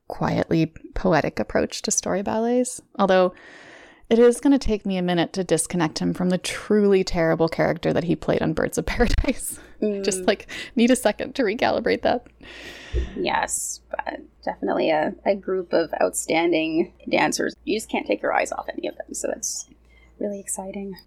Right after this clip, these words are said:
Speaker 1: Thank you again for bringing it back around to the positive. <laughs> Here is some big dance team news that was actually sort of buried in a recent audition announcement.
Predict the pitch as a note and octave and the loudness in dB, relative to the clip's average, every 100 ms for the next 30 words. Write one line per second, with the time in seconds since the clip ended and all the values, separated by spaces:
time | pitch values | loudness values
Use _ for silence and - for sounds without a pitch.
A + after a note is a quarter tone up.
0 | _ - B3 F#3+ F3 - - - F3 F3+ | _ 0 2 4 2 2 -4 -4 -4 -2
1 | D#3+ D#3+ F#3+ F#3 - - G3 G#3 - F#3+ | 0 0 -2 -2 -2 -2 0 -2 -2 -2
2 | - - - - - - - - - - | 0 -2 -2 -8 -10 -12 -10 -12 -12 -14
3 | - - C#4 C#4+ D4 A3+ A#3 A3+ - G#3 | -14 4 6 6 6 6 6 4 0 2
4 | G3 G3 G3 - - F#3+ F#3+ F#3 F3+ G3+ | 2 2 0 -2 4 6 6 4 2 0
5 | G#3+ - F3+ E3+ E3 E3 - - F3 - | 0 0 2 4 2 2 0 2 0 0
6 | F3+ F3 E3+ E3+ C#4+ - A#3 B3+ - A3 | 2 4 4 2 0 0 2 2 2 2
7 | E4+ D#3 E3 E3+ G#3 A3 - - - G#3+ | 2 2 2 0 0 0 0 -2 0 2
8 | D#3+ C#3 - C#3+ | 4 2 2 0